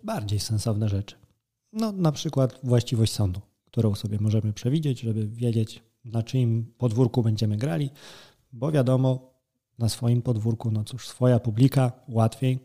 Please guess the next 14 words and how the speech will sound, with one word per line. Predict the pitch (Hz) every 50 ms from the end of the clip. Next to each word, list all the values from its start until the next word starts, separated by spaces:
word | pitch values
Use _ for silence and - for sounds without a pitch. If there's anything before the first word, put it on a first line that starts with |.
| _ _ _
chyba | _ - 156 147 135
że | 117 120
ktoś | - - 113 -
jest | 123 104 - 107
ambitny | 107 107 120 131 - - 139 131 117
i | 110
chce | 104 - - - 123 113
mieć | 110 110 - -
ten | - 113 104 104 113 -
komfort | - 117 113 110 101 117 113 98 - - - _ _ _ _ _ _ _ _
podwójnego | - 123 113 110 123 120 117 123 123 113 117
liczenia | 113 - 117 107 107 104
punktów | - 117 110 101 - - 113 101 101
za | 107 104 104 107